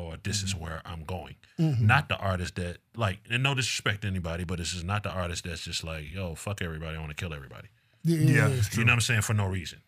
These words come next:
Speaker 2: Right.
Speaker 3: Yeah.
Speaker 2: Now, I wanna ask you a
Speaker 1: Mm-hmm.
Speaker 2: question about the mixtapes. You mentioned, you know, a couple of things, drama. You mentioned Jeezy. Now, two thousand seven, when the raid happened in Atlanta.
Speaker 1: Mm-hmm.
Speaker 2: Everybody knows about the, uh, raid, the affiliate's office. It changed the whole mixtape dynamic across the country, across the globe, basically.
Speaker 1: Yep.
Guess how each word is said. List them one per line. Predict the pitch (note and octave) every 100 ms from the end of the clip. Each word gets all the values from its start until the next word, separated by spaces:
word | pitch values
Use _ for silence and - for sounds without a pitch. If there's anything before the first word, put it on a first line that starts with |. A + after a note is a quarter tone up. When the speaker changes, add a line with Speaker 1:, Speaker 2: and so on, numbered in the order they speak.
| -
Speaker 2:
Right. | G2+ F#2+ -
Speaker 3:
Yeah. | D3 B2
Speaker 2:
Now, | A2+
I |
wanna | C#3
ask | C3+ C#3
you |
a |
Speaker 1:
Mm-hmm. | G2
Speaker 2:
question | C#3 -
about | A#2+
the | G#2
mixtapes. | A#2+ A2+ A#2 G#2
You | A2+
mentioned, | A#2 A2 A#2 G#2 F#2+
you | A2
know, |
a | G2+
couple | A#2+ G2+
of |
things, | G#2+ G#2+ F#2+ E2+
drama. | A2 A2+ G#2+ A2 G#2
You | G#2
mentioned | A2 G#2 A2+
Jeezy. | A2+ G#2+ G2 F#2+ - _ _
Now, | A#2 A2 G#2 G2 _ _ _ _
two | -
thousand | C#3+ C#3+ C3
seven, | A#2 D3+ C3 A#2
when |
the | G#2
raid | G#2+ B2 A2
happened | G#2 G2+ G2
in | F2
Atlanta. | F2+ F#2 -
Speaker 1:
Mm-hmm. | G2 G2 A#2+ D#3 _ _
Speaker 2:
Everybody | A2+ A#2+ A#2+
knows | A#2+
about | A#2 A2
the, | G#2 -
uh, | A2
raid, | A2+ A2+ A2
the |
affiliate's | G#2 - A2+ G#2+
office. | A#2 G#2+ A2+ G#2+
It | G2+
changed | - A#2+ A2+
the | G#2
whole | A#2 G#2+
mixtape | A2+ - A2+ F#2+
dynamic | G2 G2 A#2 A#2 A2 G#2
across | - - B2+ G#2
the |
country, | G#2 B2+ A2 G#2+
across | A#2+ -
the |
globe, | G2 A#2 G#2+
basically. | G2+ F#2+ G2 F2+
Speaker 1:
Yep. | F2